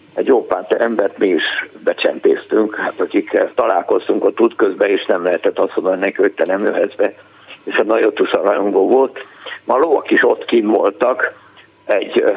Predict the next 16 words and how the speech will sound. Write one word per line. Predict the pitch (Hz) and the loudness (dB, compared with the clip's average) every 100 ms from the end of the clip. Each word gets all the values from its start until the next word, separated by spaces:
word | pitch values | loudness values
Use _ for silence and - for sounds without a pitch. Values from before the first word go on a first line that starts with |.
| - - | -2 -2
nyári | 120 107 104 | 0 2 2
istálóban, | 101 - 92 - 101 92 131 151 151 - - _ _ | 2 0 -2 2 2 2 2 0 -2 -14 -20 _ _
és | - | -2
ott | - - | -2 0
az | - | 2
istálón | 117 - 78 87 101 | 0 0 -2 0 0
keresztül | - 85 80 - - 82 | 0 0 -2 0 0 2
az | 80 | 0
ember | 82 76 - | 0 -4 -2
tudta, | 92 - - | -4 -4 -2
hogy | - - - - - | 0 0 -4 -10 -12
kit | - - | -6 -4
hol | - 90 | -2 0
lehet | 80 - - | 0 -2 -2
eligazítani. | 82 78 - - - - - 107 - _ 131 | -2 0 -2 -2 -2 -2 -2 -2 -8 _ -4
No, | 156 | -2